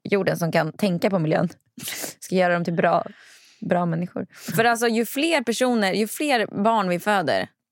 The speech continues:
Speaker 1: Mm.
Speaker 2: desto värre är det ju för miljön.
Speaker 1: Ja, men vadå? Vi måste ju <laughs> fortsätta. Oh my god, det här är så sjukt. Det här är det sjukaste jag har hört.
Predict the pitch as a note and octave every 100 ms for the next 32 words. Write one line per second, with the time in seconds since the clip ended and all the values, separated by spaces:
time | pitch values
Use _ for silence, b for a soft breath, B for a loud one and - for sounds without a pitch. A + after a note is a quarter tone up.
0 | _ G3 F#3 G3 G3+ F#3+ F3+ G3 G#3 F#3
1 | F#3+ D#3 D#3+ D3 D#3 - - _ _ -
2 | D#3 D#3+ D3+ D3 - D3+ _ _ - F3+
3 | D#3+ - G#3+ E3 - F3+ - - D#3 -
4 | - A3 - G3+ G3+ G3+ E3 E3+ E3 D#3+
5 | F3+ E3+ D3+ - - G3+ D#3 D#3+ E3 E3
6 | E3 - F#3 F3 - - E3+ D#3 - _
7 | C4 A3+ -